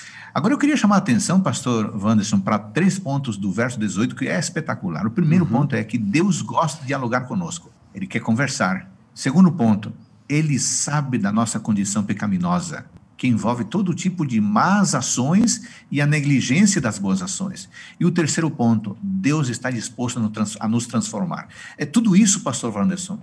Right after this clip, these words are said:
Speaker 1: deixa muito claro que a culpa é muito mais,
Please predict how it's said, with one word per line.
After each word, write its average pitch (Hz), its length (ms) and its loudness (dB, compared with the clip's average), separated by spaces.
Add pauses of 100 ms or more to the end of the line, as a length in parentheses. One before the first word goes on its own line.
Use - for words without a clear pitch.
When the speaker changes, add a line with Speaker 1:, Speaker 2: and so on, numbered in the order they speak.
Speaker 1:
deixa 175 320 0
muito 208 280 2
claro 147 520 -2 (280)
que 127 400 2
a 123 100 2
culpa 180 440 0
é - 20 -6
muito 190 320 2
mais, 180 960 2